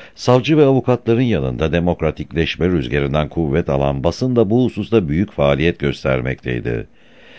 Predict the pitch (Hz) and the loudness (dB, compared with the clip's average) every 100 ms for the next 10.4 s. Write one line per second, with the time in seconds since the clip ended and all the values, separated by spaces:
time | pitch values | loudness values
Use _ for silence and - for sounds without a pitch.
0 | - - 120 170 165 127 101 95 127 117 | -20 0 2 4 2 0 0 0 0 0
1 | 67 76 76 71 76 90 - 78 76 92 | 0 2 2 2 2 0 0 0 0 -2
2 | 73 - 71 71 65 67 67 67 71 78 | -4 -4 -4 -4 -2 -2 0 0 0 -2
3 | 67 80 69 80 107 71 71 69 69 69 | -2 -2 -2 -4 -4 -2 -2 -2 -2 -2
4 | 80 65 76 113 92 82 85 - 78 71 | -2 -2 0 0 0 -2 -2 -2 -4 0
5 | 82 95 76 69 67 69 69 76 78 - | 0 2 2 2 0 -2 -4 -2 -2 -2
6 | - - - 104 - 123 123 110 117 113 | -14 -20 -4 -2 0 0 0 2 4 4
7 | 110 139 104 - 117 147 - 82 76 - | 2 0 0 0 0 0 -2 0 0 -2
8 | 69 - 98 87 - 131 - 107 87 - | -4 0 0 0 0 -2 0 0 0 0
9 | 90 80 76 76 73 71 71 - 76 64 | -2 0 0 0 0 -2 -2 0 0 0
10 | 62 62 60 53 | -2 -2 -4 -6